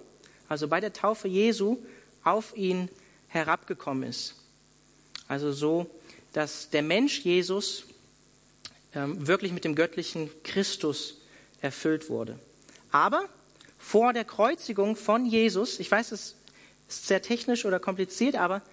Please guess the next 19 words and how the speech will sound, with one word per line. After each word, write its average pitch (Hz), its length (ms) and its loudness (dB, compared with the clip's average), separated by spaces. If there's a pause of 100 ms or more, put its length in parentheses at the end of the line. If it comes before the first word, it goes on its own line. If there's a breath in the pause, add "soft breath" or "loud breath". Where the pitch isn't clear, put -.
(420 loud breath)
es - 340 -4
geht 185 160 4
darum, 175 220 -2
diesen 170 200 -4
Textabschnitt 185 520 -4
gut 196 160 -2
zu 185 100 -10
verstehen, 196 500 0
deswegen 170 320 -2
ist 156 100 -4
es 143 140 -2
wichtig. 208 400 -2 (1080 loud breath)
Ich - 40 -20
möchte 165 180 -4
euch 151 80 -4
ja 160 80 -4
nicht 156 120 -4
irgendwas 170 360 -2
erzählen. 160 420 -4